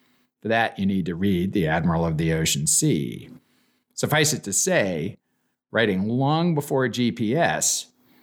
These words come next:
Samuel Eliot Morison concluded that no man alive,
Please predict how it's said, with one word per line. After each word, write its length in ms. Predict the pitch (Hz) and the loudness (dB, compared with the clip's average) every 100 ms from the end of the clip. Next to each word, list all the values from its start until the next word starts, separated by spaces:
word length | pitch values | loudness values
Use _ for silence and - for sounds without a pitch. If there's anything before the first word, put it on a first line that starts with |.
| _ _ _ | _ _ _
Samuel 480 | - 143 147 127 85 | -4 0 2 2 2
Eliot 400 | 117 110 98 147 | 0 0 0 0
Morison 520 | 156 175 156 - 98 | 0 2 0 0 0
concluded 640 | 110 101 117 104 95 85 | 0 0 0 0 0 -2
that 200 | 92 117 | -4 -2
no 360 | 113 120 147 170 | -2 0 2 0
man 260 | 165 156 | 0 0
alive, 880 | 143 131 156 185 80 73 71 - | 0 0 0 0 -2 -4 -6 -8